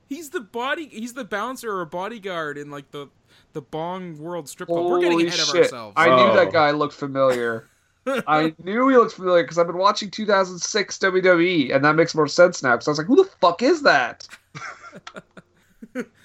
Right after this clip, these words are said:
Speaker 1: So we open, and Alistair is coming in to be the, uh, roommate.
Speaker 2: Alistair Black?
Speaker 1: No, unfortunately.
Speaker 2: Oh, that'd be awesome.
Speaker 1: That would be fantastic.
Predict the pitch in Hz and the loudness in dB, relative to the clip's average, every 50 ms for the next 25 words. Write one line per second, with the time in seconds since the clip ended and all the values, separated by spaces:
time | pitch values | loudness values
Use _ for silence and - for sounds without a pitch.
0 | _ _ _ - 214 214 220 233 262 294 311 302 302 269 233 220 214 _ _ _ | _ _ _ -16 -14 -10 -8 -6 -6 -6 -6 -8 -12 -12 -12 -12 -14 _ _ _
1 | _ _ _ - 180 185 185 185 185 180 180 175 175 170 _ _ - 175 185 190 | _ _ _ -16 -12 -12 -10 -8 -8 -10 -10 -10 -12 -14 _ _ -10 -8 -6 -6
2 | 190 190 - - - 156 143 127 110 98 _ _ _ 147 151 147 143 135 127 - | -6 -6 -8 -10 -14 -14 -14 -14 -16 -18 _ _ _ -16 -14 -14 -14 -14 -16 -18
3 | - - - _ _ - 175 165 165 160 156 151 151 135 - 151 131 139 143 139 | -18 -18 -20 _ _ -18 -16 -16 -14 -14 -14 -16 -16 -16 -18 -18 -18 -16 -16 -16
4 | 135 135 135 123 135 131 127 127 127 123 120 117 _ _ _ _ _ _ _ _ | -16 -16 -16 -16 -16 -16 -16 -16 -16 -18 -20 -20 _ _ _ _ _ _ _ _
5 | _ _ _ _ _ _ _ - 139 127 123 123 120 117 139 175 190 180 165 151 | _ _ _ _ _ _ _ -18 -16 -14 -14 -14 -14 -12 -10 -10 -10 -10 -10 -12
6 | 123 104 92 _ _ _ _ _ _ - 127 135 156 160 - 156 156 123 - 131 | -14 -14 -16 _ _ _ _ _ _ -2 2 2 2 2 2 -2 -4 0 2 2
7 | 135 - 349 359 - - _ _ - 165 170 180 185 180 185 196 208 220 240 208 | 2 2 0 -2 -6 -12 _ _ -18 -16 -14 -12 -8 -6 -6 -6 -6 -8 -10 -10
8 | - 190 202 185 - 196 196 190 180 - 160 151 135 127 127 131 139 156 _ _ | -12 -12 -14 -12 -10 -8 -8 -8 -8 -12 -16 -18 -16 -14 -14 -14 -14 -16 _ _
9 | _ _ _ _ - - 131 131 139 147 143 131 135 120 113 107 107 104 - 110 | _ _ _ _ -4 0 2 4 4 4 4 2 0 0 0 0 0 -4 -8 -14
10 | 110 107 - 151 151 147 143 123 120 123 110 131 120 110 120 147 156 160 151 - | -18 -16 -12 -8 -8 -8 -8 -8 -12 -16 -16 -16 -16 -14 -14 -14 -12 -12 -14 -16
11 | 98 92 _ _ | -20 -20 _ _